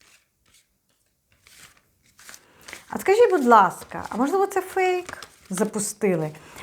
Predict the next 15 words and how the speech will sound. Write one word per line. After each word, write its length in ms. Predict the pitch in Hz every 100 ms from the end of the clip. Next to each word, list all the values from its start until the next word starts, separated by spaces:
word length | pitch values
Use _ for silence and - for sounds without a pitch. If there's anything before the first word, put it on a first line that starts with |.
| -
Або 220 | 202 269
запустили 680 | 285 294 294 - 339 311 311
це 260 | - 311
з 40 | 262
якоюсь 420 | 277 302 285 277
такою 520 | 285 277 277 285 269
многоходовочкою, 1400 | 247 277 254 277 - 240 226 277 294 262 - - 185 180
де 200 | 175 202
мої 380 | 190 185 180 180
Ленорман? 800 | 180 185 180 180 175 165 151 151 - _ _ - - - - - -
Можливо, 340 | 214 254 277
це 140 | 269 262
треба 320 | 285 277 269
взнати 560 | 240 254 262 262 269
Росії, 920 | 254 254 254 - 262 269 262 180 180